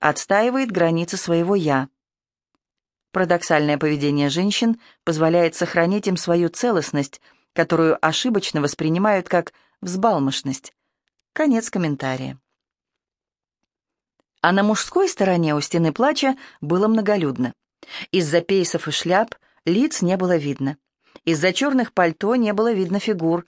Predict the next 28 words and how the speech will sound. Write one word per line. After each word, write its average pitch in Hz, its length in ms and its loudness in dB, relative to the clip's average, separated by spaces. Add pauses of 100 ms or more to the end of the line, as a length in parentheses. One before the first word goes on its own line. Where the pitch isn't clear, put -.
(500)
Где-то 165 340 2
в 147 60 -6
глубине 160 500 0
толпы 156 440 0
кричали, 190 580 0
молились, 175 640 0 (280)
бились 233 540 0
в - 180 -2
религиозной 202 680 0
истерике. 135 560 -4 (400)
А 151 120 2
совсем 170 400 0
рядом 185 480 2 (280)
стоящий 170 640 0
юноша 220 580 0 (260)
повернулся 262 540 2
к 160 80 -2
Гале 202 380 2
и - 20 0
показал 165 480 0
язык. 180 540 -2 (580)
Галя 180 320 2
просто 220 340 0
не 226 120 4
поверила, 262 480 2
что - 180 -2
это 165 180 0
ей. 160 440 0